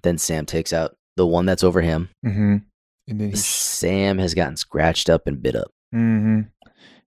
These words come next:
Speaker 2: Which is not good for Sam
Speaker 1: No.
Speaker 2: because this is her weakness.
Speaker 1: Yeah. <laughs>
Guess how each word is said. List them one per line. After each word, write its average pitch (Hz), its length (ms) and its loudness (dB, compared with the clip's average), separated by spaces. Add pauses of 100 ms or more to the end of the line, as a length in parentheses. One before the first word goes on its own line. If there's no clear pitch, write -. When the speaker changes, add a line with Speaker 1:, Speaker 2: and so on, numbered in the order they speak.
(180)
Speaker 2:
Which 101 240 2
is 95 420 0
not 104 280 2
good 98 160 -4
for 98 160 -8
Sam 104 540 -4
Speaker 1:
No. 87 340 4
Speaker 2:
because - 320 -6 (280)
this - 140 -4
is 107 80 -2
her 107 80 6
weakness. 110 640 -2
Speaker 1:
Yeah. 92 160 4 (400)
<laughs> - 400 -6